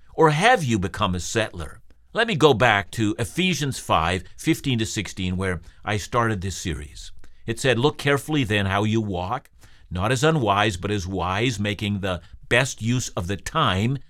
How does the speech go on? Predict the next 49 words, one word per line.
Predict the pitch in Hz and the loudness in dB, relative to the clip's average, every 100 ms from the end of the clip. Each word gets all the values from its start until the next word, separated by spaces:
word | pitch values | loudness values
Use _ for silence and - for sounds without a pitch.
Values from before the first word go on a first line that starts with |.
| _ | _
because | 127 - 196 165 | -8 0 0 2
the | 170 | 2
days | 135 147 156 | 2 2 2
are | 165 160 | 4 4
evil." | 170 170 110 78 - - - - - - | 4 0 -2 -10 -14 -20 -20 -20 -20 -4
See, | 160 | 0
one | 160 | 4
of | 233 | 2
the | 175 | 2
questions | 139 123 - 120 110 - _ | 0 0 0 -4 -4 -12 _
that | - 127 131 | 0 0 2
we | 131 | 2
asked | 135 139 - | 4 2 4
right | 165 | 2
at | 220 | 2
the | 139 | 0
beginning | 117 123 120 | 2 2 2
of | 107 | 0
this | 110 | -2
conversation | - 117 120 135 - 95 95 101 104 | -4 -4 -2 -4 -4 -4 -4 -6 -4
is | 90 90 | -4 -4
this: | 90 80 - - - - - - 101 | -6 -8 -16 -20 -20 -20 -20 -16 -2
why | 117 147 | 2 2
does | 220 - | 0 -4
Paul | - 120 120 | -2 2 2
say | 117 113 107 | 2 -2 0
the | 110 | -2
days | 101 95 101 113 | -2 -2 -2 -2
are | 110 | -2
evil? | 113 107 90 87 80 _ _ _ _ _ - | -2 -2 -4 -8 -14 _ _ _ _ _ -10
See, | - 175 | 0 2
and | 156 | 4
one | 226 226 | 2 4
reason | 139 135 123 | 2 4 2
might | 110 110 139 | 2 2 2
be | - 107 | 0 -2
is | 110 | -2
the | 123 | -2
answer | 113 127 131 156 | 0 0 -2 -4
that | 120 | -2
he | 131 | -2
gives | 180 143 | -2 -2
later | 110 98 104 | 0 0 2
in | 120 | -2
chapter | - 107 - | 0 0 0
six, | 110 110 101 | -4 -6 -6
verse | 110 110 | -4 -4
twelve. | - 180 156 101 | -2 0 2 2
There, | 104 113 | 2 2